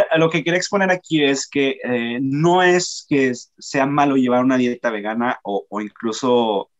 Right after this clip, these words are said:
eh, que no sean carnívoras.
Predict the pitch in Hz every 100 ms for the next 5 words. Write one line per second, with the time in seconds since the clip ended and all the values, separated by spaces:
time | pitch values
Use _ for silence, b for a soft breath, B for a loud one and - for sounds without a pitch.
0 | _ 92 92 90 92 95 92 92 95 92
1 | 92 80 - - 120 120 120 147 131 123
2 | 123 131 131